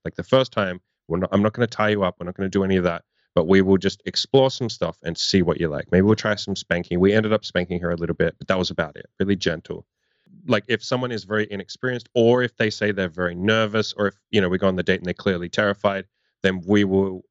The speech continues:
not really do as much of the dominant submission stuff. It's more just like, as you said, they'll be the center of attention. Most of the time, we don't even use a rope or a blindfold or any toys or anything if they're nervous. And we'll just kinda try a bunch of stuff, like a bit of oral, playing with nipples. Maybe I will teach her how to go down on Imogen.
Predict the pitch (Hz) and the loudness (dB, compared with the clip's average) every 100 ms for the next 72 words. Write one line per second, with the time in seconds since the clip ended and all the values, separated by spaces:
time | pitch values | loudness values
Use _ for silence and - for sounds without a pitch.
0 | _ 107 127 143 139 110 110 101 101 - | _ 2 4 6 4 4 0 2 2 0
1 | 90 85 90 90 90 - - 90 92 104 | -4 0 2 2 -2 -6 -2 0 0 0
2 | 101 - 120 127 120 101 - 104 107 104 | -2 0 0 0 0 0 4 4 4 0
3 | 98 98 90 87 _ _ _ _ _ _ | 0 0 0 -4 _ _ _ _ _ _
4 | 98 90 98 - 95 85 - _ _ _ | -2 0 -4 -2 -2 -2 -10 _ _ _
5 | _ 85 107 110 120 110 - 107 104 92 | _ -2 0 2 0 -2 0 0 0 -2
6 | - 95 87 - 87 85 _ 98 104 110 | -6 -6 -6 -8 -10 -14 _ 0 0 -2
7 | 117 107 95 95 92 92 92 92 82 87 | 0 2 2 2 2 0 0 0 0 0
8 | 85 87 82 85 85 90 87 87 95 98 | 2 -2 0 -2 2 2 4 2 2 0
9 | 98 95 - 92 87 90 90 - 85 101 | 0 -2 -2 0 0 -4 -4 -6 -8 -8
10 | - 92 90 82 95 _ _ _ _ - | -2 0 0 0 -10 _ _ _ _ 0
11 | 117 143 202 202 - - 110 127 82 80 | 2 2 0 0 0 -2 -2 -2 -6 -12
12 | - - 80 - 76 107 107 120 107 98 | -14 -12 -12 -10 -6 -4 0 2 4 4
13 | 107 110 107 104 98 92 - 110 - 107 | 4 2 -2 -2 -2 -4 0 0 4 6
14 | 104 101 98 - 92 101 101 104 98 98 | 6 4 2 2 4 2 2 -2 -2 0
15 | 92 92 90 90 87 87 85 113 110 98 | 0 -2 -2 0 2 0 2 4 4 4
16 | 107 104 101 | 2 0 -4